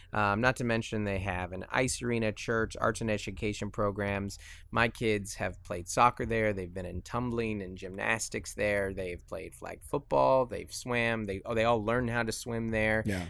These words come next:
Speaker 1: Uh, I have worked out there ineffectively and sometimes more effectively. My wife effectively works out there.
Speaker 2: <laughs>
Speaker 1: So they offer an absolute ton. But, um, this week we wanna let you know one of the things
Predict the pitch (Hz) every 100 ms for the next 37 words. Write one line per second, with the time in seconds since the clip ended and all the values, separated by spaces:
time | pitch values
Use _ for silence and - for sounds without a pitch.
0 | - 104 98 95 110 107 107 101 104 -
1 | 107 104 107 110 113 110 170 226 - 113
2 | - 131 143 143 135 131 120 117 98 104
3 | 101 98 - 98 - 110 110 104 95 92
4 | 104 - 101 - 104 - 110 113 104 104
5 | - 101 98 - 110 107 - - 170 -
6 | 175 - - 170 175 165 165 - 156 147
7 | 139 - 120 113 117 120 135 139 - 120
8 | 107 - 123 101 92 98 - 123 113 -
9 | - - - - 117 113 110 107 104 113
10 | 202 233 208 170 147 139 147 139 123 120
11 | 120 156 185 147 131 123 113 -